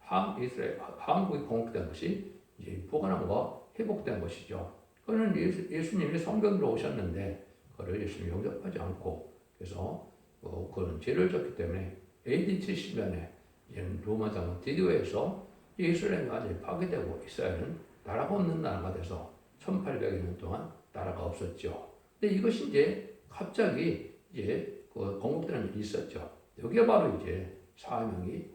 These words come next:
옮겨오는 것이죠. 너희는 열매 맺는, 너희는 하나님의 나라를 뺏기고, 예, 열매 맺는 백성이 그 사명을 한다는 것이 바로 재림제의 역사는 다른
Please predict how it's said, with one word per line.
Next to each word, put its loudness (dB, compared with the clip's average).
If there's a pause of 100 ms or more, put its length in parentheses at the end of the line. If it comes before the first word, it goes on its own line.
(100)
옮겨오는 -2
것이죠. -8
너희는 -4
열매 -2
맺는, -4 (360)
너희는 0
하나님의 0
나라를 0
뺏기고, 2 (260)
예, -4
열매 2
맺는 4
백성이 -2 (120)
그 -2
사명을 -2
한다는 0
것이 -6
바로 0 (140)
재림제의 6
역사는 2 (160)
다른 0